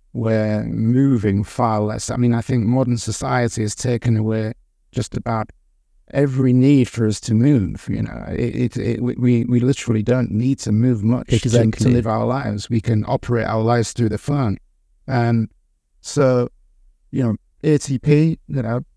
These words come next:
Speaker 1: produced in the mitochondria, you know, V O two max is one of the most important markers at the volume of oxygen, the, the, the maximum volume o-, of oxygen that we can use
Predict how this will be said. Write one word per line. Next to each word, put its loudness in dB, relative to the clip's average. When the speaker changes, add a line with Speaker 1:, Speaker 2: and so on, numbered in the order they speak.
Speaker 1:
produced -2
in -2
the 2
mitochondria, 2
you -6
know, -2
V 2
O 4
two 0
max -2
is -2
one 0
of -2
the 0
most 0
important 0
markers -4
at -10
the -4
volume 2
of 0
oxygen, -2
the, -8
the, 0
the 0
maximum -2
volume 2
o-, -8
of -2
oxygen 0
that 0
we -2
can 0
use 0